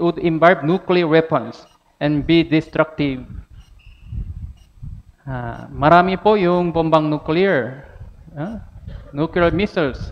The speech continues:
I C B, I C B M daw, ano? Meron pong I C B M, meron pong iba't ibang nuclear bomb. Russia, pinakamarami. U S, sa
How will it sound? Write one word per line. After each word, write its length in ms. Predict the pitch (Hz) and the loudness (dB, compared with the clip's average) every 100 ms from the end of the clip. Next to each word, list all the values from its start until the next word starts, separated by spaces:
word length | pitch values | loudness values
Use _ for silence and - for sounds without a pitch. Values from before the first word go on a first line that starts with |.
| - | -2
I 160 | 156 | 0
C 240 | 170 175 165 | 0 -2 2
B, 240 | 175 180 | 2 2
I 240 | 165 170 | 0 0
C 160 | 160 170 | 0 -4
B 160 | 156 165 | -2 0
M 240 | 165 160 | 0 2
daw, 240 | 165 180 | 4 2
ano? 240 | 156 185 254 - - - - _ | 0 -2 -4 -10 -20 -20 -20 _
Meron 160 | 180 240 | 0 2
pong 240 | 214 190 | 2 0
I 80 | 160 | 0
C 160 | 160 165 | -2 -2
B 160 | 160 | 0
M, 160 | 196 160 | 0 0
meron 160 | 180 190 | -2 -2
pong 240 | 180 165 | -4 -2
iba't 240 | 156 - | -2 -2
ibang 560 | 185 180 170 156 151 - - _ - - | 2 4 4 0 -6 -10 -20 _ -20 -6
nuclear 800 | 151 170 - 165 165 160 151 131 | -4 -2 -2 -2 2 2 0 0
bomb. 560 | 131 151 131 123 147 156 - _ - 143 | 2 4 2 -4 -10 -16 -20 _ -8 2
Russia, 400 | 165 175 202 190 | 2 2 2 2
pinakamarami. 880 | - 165 156 156 156 185 185 147 - - _ _ _ _ _ _ - | 0 -2 0 2 4 4 0 -6 -10 -20 _ _ _ _ _ _ 0
U 80 | 175 | 2
S, 560 | 190 165 - - - - _ _ _ 135 | 4 0 -2 -18 -20 -20 _ _ _ -14
sa 160 | - 151 | -4 -2